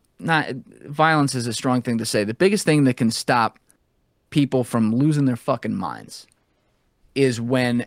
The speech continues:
they get to just hit you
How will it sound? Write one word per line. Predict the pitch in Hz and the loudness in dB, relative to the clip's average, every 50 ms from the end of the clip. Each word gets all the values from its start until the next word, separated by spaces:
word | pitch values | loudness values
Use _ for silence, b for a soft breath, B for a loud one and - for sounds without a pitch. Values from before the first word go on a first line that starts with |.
| - _ | -8 _
they | - 107 104 107 117 127 131 147 165 | -18 -16 -12 -6 -2 2 2 2 2
get | 156 147 147 160 156 - _ - | 0 0 0 0 0 -2 _ -6
to | 147 131 | -6 -6
just | 117 107 113 120 135 123 107 - - | -6 -6 -4 -2 -2 -2 -2 -4 -10
hit | - - - - 135 139 - - | -16 -18 -4 -2 0 0 0 -2
you | 156 160 165 185 208 214 | 0 2 2 2 2 0